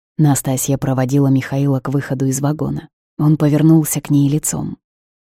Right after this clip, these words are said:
"Настасья Даниловна, завершу этот этап дела и приеду к вам. Получу разрешение у начальства на командировку и сразу же в путь.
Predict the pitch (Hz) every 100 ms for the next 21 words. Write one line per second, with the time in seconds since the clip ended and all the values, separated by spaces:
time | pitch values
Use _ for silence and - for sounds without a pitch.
0 | _ - 151 - 151 - 131 131 127 143
1 | 143 147 160 - _ _ 165 165 175 -
2 | 196 160 - 139 143 160 - 143 185 147
3 | 131 135 156 196 170 - 139 - - _
4 | _ - 208 208 254 185 139 135 - 151
5 | 175 147 143 135 127 151 160 - 139 135
6 | 135 139 131 123 143 202 - 165 _ _
7 | 143 165 180 185 170 175 - - - -